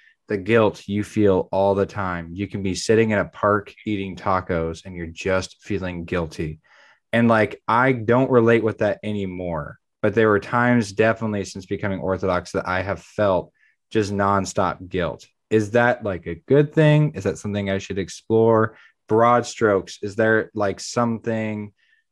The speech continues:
that that is speaking to? Like, is it pride? Is it ego? Is it, like, leftovers from my emotional or my Western upbringing?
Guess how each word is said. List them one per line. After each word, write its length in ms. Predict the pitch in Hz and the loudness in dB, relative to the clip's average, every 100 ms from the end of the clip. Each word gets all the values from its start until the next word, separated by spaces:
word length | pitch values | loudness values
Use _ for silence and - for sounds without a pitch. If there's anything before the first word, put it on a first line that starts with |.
| _ | _
that 300 | 110 107 95 | -2 0 0
that 160 | 104 101 | 0 0
is 160 | 95 | -2
speaking 540 | - - 107 107 123 117 | -6 -6 -4 -2 -2 0
to? 460 | 131 131 131 135 127 _ _ _ | 2 4 2 -2 -10 _ _ _
Like, 160 | 104 104 | -6 -4
is 120 | 92 | -4
it 120 | 80 | -8
pride? 800 | - 110 120 120 120 120 120 - - | -8 -4 -2 0 0 -2 -4 -10 -16
Is 140 | 95 | -10
it 200 | 95 82 - | -10 -8 -2
ego? 500 | 113 110 110 107 104 | 0 4 4 6 4
Is 160 | 98 | 2
it, 80 | 101 | -2
like, 260 | 98 92 95 | -4 -4 -2
leftovers 800 | 104 101 110 104 101 104 101 - | -2 -2 -2 -2 -2 0 -2 -4
from 600 | - 98 95 92 92 85 _ 104 | -12 -10 -8 -8 -10 -14 _ -6
my 280 | 98 92 | -2 0
emotional 520 | 92 95 95 95 101 101 | -2 -2 -4 -6 -12 -4
or 140 | 101 | -2
my 240 | 101 92 87 | 0 -2 -2
Western 400 | 92 95 98 90 | -2 -4 -6 -6
upbringing? 640 | 98 107 107 104 104 | -4 -4 -2 -4 -6